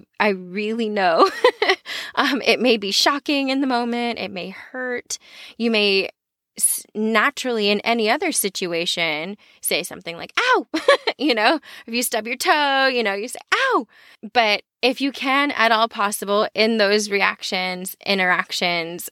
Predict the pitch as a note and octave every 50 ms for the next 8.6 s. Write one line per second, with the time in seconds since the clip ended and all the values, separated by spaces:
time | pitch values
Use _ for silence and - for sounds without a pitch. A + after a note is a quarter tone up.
0 | - - E3+ E3+ F3 E3 D#3+ F3+ - - - F3 D#3+ C#3+ - G3+ G#3 G3+ F#3+ G#3
1 | G3 F#3+ F#3+ F#3+ G#3 _ - - - - - - - - _ _ _ _ - -
2 | - - A3+ G#3 G3 F#3 G3+ G#3+ G#3 - B3+ G#3+ A3+ A3 G#3 G3 - - F3+ F#3+
3 | - - - - - - - - - - G3+ F#3 F#3 F#3 F3+ F3 F3+ F3+ F3+ F3
4 | F3+ F3+ F3+ - - F3+ F#3 - - - E3 - - - - F#3+ F#3+ G3+ G3 G#3+
5 | G#3+ G#3+ - - F3+ E3+ F3 E3+ E3+ E3+ E3+ - E3+ E3+ - - - - - _
6 | - E3 - - - E3+ F3 - - - - - - - - - - - F#2+ F2
7 | - _ - - G#3 G3 E3 E3 E3 D#3+ E3+ F#3 G3+ _ - - - - - -
8 | - - F3 E3+ - D3+ E3+ - - G4+ A#4+